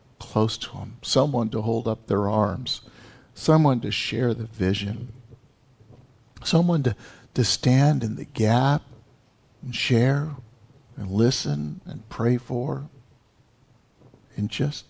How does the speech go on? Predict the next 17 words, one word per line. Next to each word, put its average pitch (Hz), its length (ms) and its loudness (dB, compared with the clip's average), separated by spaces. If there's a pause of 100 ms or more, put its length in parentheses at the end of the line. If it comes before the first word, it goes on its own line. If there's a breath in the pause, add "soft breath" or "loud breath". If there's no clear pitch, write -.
(760)
be 104 180 2
there. 95 340 -6 (1400 loud breath)
Notice - 220 -6
in - 100 -6
verse 117 280 -2
eleven, 113 600 -2 (140)
there's 110 180 0
another 127 360 0
person 104 440 -8
we 95 140 -6
see. 92 340 -6
And 90 80 -6 (340 loud breath)
it, - 260 -4
it 160 80 2
says, 156 220 0
"Pick - 300 -4
up 175 240 2